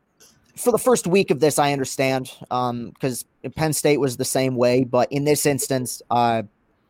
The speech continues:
y-, you're gonna have to get over that and, and deal with the gravity of the situation. And I hope Michigan does too, and I hope they do it correctly, or else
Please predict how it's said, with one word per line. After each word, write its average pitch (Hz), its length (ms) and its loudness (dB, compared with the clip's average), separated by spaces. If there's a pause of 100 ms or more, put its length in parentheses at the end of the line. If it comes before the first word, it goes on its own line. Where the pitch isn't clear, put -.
y-, 151 60 -8
you're 147 260 2
gonna 156 160 4
have 135 140 0
to 123 60 -6
get 123 120 2
over 123 180 4
that 113 280 0
and, 117 160 -2
and 113 340 -6
deal 123 180 2
with 117 80 -2
the - 80 -10
gravity 117 400 0
of 110 80 -4
the 110 80 -10
situation. 110 720 -4
And 117 140 -2
I 117 80 0
hope 120 140 2
Michigan 127 400 -2
does 120 260 0
too, 123 180 2
and 117 100 0
I 113 40 0
hope 113 160 0
they 117 100 0
do 117 160 2
it - 80 -4
correctly, - 460 -4 (180)
or 117 180 2
else - 400 -2